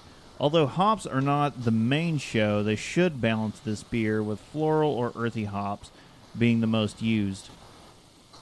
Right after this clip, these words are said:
You may also find a light fruity aroma in some of the versions of the British brown ale.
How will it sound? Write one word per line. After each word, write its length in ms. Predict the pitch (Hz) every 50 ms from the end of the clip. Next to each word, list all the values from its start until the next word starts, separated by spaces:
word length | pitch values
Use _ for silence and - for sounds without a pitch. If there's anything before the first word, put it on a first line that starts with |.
| - - - - -
You 80 | 123 123
may 160 | 120 139 147
also 240 | 151 147 147 - 139
find 400 | 117 - 135 131 131 127 127 120
a 140 | 113 113 110
light 300 | 113 123 123 127 113 110
fruity 360 | - - 151 160 165 160 143
aroma 460 | 120 113 110 110 107 107 110 107 107 95
in 240 | 107 104 104 104
some 220 | - - 147 147 151
of 40 | 139
the 60 | 117
versions 500 | 107 120 117 117 110 107 113 110 104 113
of 200 | 101 117 101 95
the 80 | 110 101
British 400 | 95 104 117 117 110 107 101 -
brown 340 | - 113 107 104 101 101 104
ale. 320 | 104 107 104 101 101